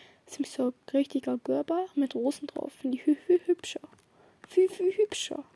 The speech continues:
Zu meinen hübschen, ja, keine Ahnung, japanischen Kleidern.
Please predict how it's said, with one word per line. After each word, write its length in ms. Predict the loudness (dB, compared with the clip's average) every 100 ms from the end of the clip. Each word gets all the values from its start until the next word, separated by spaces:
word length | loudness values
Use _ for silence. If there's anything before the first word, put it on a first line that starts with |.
| _ -20 _ _ _ _ -8
Zu 120 | -4
meinen 120 | -2
hübschen, 520 | -2 -4 -4 -2 -2
ja, 160 | -2 -2 -6 -12
keine 260 | -8 -6
Ahnung, 520 | -4 -6 -6 -6 -4
japanischen 580 | -4 -4 -4 -6 -6 -10
Kleidern. 560 | -12 -8 -4 -4 -4